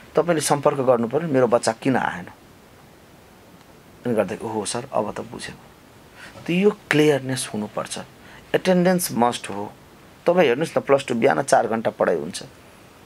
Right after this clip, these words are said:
जाडोको टाइम छ, कतिपय सुतेर बस्छन्, कतिपय गार्जियनले,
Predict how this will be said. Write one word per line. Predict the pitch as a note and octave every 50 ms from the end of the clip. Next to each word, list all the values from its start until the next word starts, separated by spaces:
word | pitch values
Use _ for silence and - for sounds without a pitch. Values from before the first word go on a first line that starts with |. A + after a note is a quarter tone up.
| - - - - - - - - - - - - - - -
जाडोको | C3+ D3 C#3+ C3+ B2+ A#2+ A2 A#2+
टाइम | A#2 - - - - A#2+ A2 G#2+ G#2+
छ, | B2
कतिपय | A#2+ - - A#2 A2 B2+ G#2 G#2 G#2
सुतेर | G#2+ - - A2+ A#2+ A2+ G#2 G2
बस्छन्, | F2 A2+ G#2+ - - A2+ A#2 A#2 - -
कतिपय | A#2+ A2+ A#2+ A2+ A#2+ A#2
गार्जियनले, | A2 - A2+ A2+ A2+ A2+ A#2 B2 A#2+ A#2 A#2+ A2